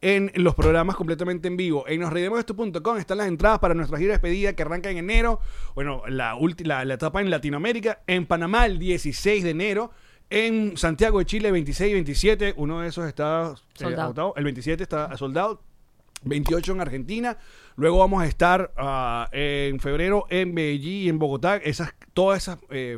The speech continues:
Speaker 1: funciones se movieron. Si tienen tus entr-, sus entradas, funcionen para, para esas que, eh, mm, movimos.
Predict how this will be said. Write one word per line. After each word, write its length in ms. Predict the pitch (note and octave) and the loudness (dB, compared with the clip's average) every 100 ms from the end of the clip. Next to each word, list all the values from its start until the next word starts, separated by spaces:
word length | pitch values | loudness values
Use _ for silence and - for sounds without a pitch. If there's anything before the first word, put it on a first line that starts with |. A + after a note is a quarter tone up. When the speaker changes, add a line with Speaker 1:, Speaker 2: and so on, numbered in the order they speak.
| A2+ | -10
Speaker 1:
funciones 400 | C3 B2+ D3+ F3+ | -10 -4 -4 -2
se 80 | E3 | -4
movieron. 420 | C3+ C#3+ F#3 G3+ | -2 0 0 -2
Si 120 | D3+ | -6
tienen 320 | B2+ D3 F3 | -10 -10 -10
tus 120 | E3+ D3 | -8 -6
entr-, 320 | C3 G#2 A#2 | -6 -8 -12
sus 180 | A#2 A#2 | -8 -8
entradas, 420 | A#2 D3+ E3+ F3+ - - - - | -4 0 0 -2 -8 -20 -20 -6
funcionen 580 | C#3+ C3 C#3 D#3+ E3+ E3+ | -2 -2 0 0 0 0
para, 460 | C#3+ B2+ A2+ G#2 - - - - - | 0 0 -2 -4 -8 -20 -20 -20 -10
para 280 | - B2+ B2 - | -4 -2 -2 -2
esas 540 | F3 G#3+ G#3+ - - - | -2 -2 -4 -6 -16 -8
que, 640 | D3 F3 G3 G3 G3+ G3+ | -4 -2 -2 0 -2 -2
eh, 640 | - D#3 D3+ C#3+ C3+ B2+ A#2+ | -2 -2 0 0 -2 -4 -6
mm, 640 | A2+ G#2+ G2+ F#2+ F2+ - A2+ | -8 -10 -12 -14 -18 -16 -12
movimos. 420 | A2+ A#2+ C3+ | -10 -8 -8